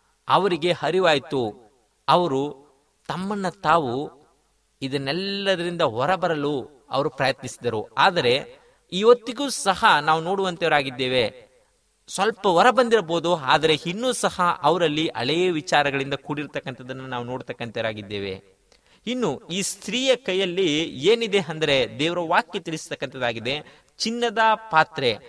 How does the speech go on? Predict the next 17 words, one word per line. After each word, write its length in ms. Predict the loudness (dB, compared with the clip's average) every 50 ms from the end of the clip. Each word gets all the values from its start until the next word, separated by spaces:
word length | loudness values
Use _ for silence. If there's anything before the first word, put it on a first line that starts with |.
| -20 -16 _
ಅಥವಾ 340 | -4 -4 -2 _ -2 -2 -2
ಚಿನ್ನದ 480 | -4 -2 -6 -8 -6 -2 -2 -2 0 2 2 2 2 2
ಬಟ್ಟಲು, 540 | 0 0 0 2 -2 -2 0 0 -2 -4 -4 -10 -20 _ -6
ಇಂಗ್ಲಿಷ್ 460 | -6 -4 -2 -4 -4 -2 -4 -6 -10 -14 _ _ _ _ _ _ _
ಸತ್ಯವೇದದಲ್ಲಿ 1080 | -2 -2 -2 -2 -2 -2 -2 -2 -2 -4 -2 -2 0 2 2 0 0 0 -6 -18 _ _ _ _ _ _ _ _ _ _ _ _ _ _ _ _ -16
ಗೋಲ್ಡನ್ 440 | -2 4 4 4 6 6 2 0
ಕಪ್ 380 | 2 0 0 0 _ -10 -8 -6
ಎಂಬುದಾಗಿ 520 | -6 -6 0 2 4 4 4 2 -2 -4
ತಿಳಿಸ್ತಕ್ಕಂಥದ್ದಾಗಿದೆ. 1040 | -4 -6 -8 -6 -6 -6 -6 -6 -6 -6 -10 -6 -2 -2 -2 -2 -2 -6 -6 -6 -8 _
ಸತ್ಯವೇದದಲ್ಲಿ 1040 | -10 -4 -4 -4 _ _ -4 -2 -2 -4 -2 -4 -4 -2 0 0 -2 -2 -4 -6 -20 -20 _ _
ಎರಡು 400 | -2 -2 0 0 0 0 -2 -4
ರೀತಿಯ 460 | -4 -4 -6 -8 -8 -8 -2 2 4 4 4 4 2 -2 -8 -20 -20 -20 -20 _ _ _
ಪಾತ್ರೆ 380 | 2 2 2 0 0 -2 0 0
ಬಗ್ಗೆ 220 | 0 0 -2 -4
ಮಾತನಾಡ್ತಕ್ಕಂಥದ್ದಾಗಿದೆ. 1160 | -4 -2 -2 -2 -2 -2 -6 -6 -4 -6 -10 -8 -8 -12 -10 -6 -6 -6 -6 -6 -10 -10 -12 _ _ _ _ _ _ -8 -2
ದೇವರ 300 | 2 2 2 2 2 0
ಪಾತ್ರೆ, 540 | 0 2 4 2 2 2 0 -2 -2 -2 -2